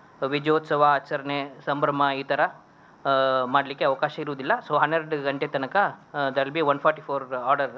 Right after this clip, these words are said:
across the district. So ವೋಟರ್ ಟರ್ನ್‌ಔಟ್ ಬಗ್ಗೆ ಮಾಹಿತಿ ಕೊಡುವುದಾದರೆ ಈಗಾಗಲೇ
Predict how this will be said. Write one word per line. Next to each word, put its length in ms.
across 240
the 120
district. 320
So 120
ವೋಟರ್ 360
ಟರ್ನ್‌ಔಟ್ 400
ಬಗ್ಗೆ 260
ಮಾಹಿತಿ 320
ಕೊಡುವುದಾದರೆ 500
ಈಗಾಗಲೇ 560